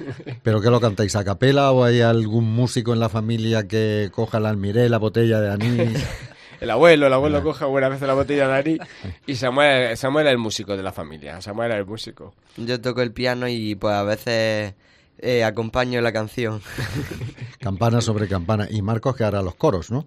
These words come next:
Speaker 2: Marco,
Speaker 3: Sí.
Speaker 2: bueno, Marco, campana sobre campana, eh, le gusta, ¿verdad, Marco?
Speaker 1: Ujú. ¿Qué es para vosotros, para vuestra familia, eh,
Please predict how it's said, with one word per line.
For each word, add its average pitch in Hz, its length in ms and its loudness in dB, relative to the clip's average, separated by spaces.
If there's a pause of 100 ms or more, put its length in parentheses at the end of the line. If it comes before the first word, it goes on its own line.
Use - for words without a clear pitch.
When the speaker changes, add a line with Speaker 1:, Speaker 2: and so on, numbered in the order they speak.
Speaker 2:
Marco, 107 360 -8
Speaker 3:
Sí. 101 60 -6
Speaker 2:
bueno, 98 320 -8
Marco, 80 320 -14
campana 95 400 -10
sobre 101 220 -8
campana, 104 680 -6
eh, 95 640 -6
le 104 80 -10
gusta, 120 360 -8
¿verdad, 113 260 -6
Marco? 165 400 -6 (260)
Speaker 1:
Ujú. 101 200 -10 (240)
¿Qué - 80 -4
es 127 60 -2
para 156 180 0
vosotros, 104 400 -4
para 98 220 -2
vuestra 101 360 -2
familia, 107 680 0 (400)
eh, 101 840 -2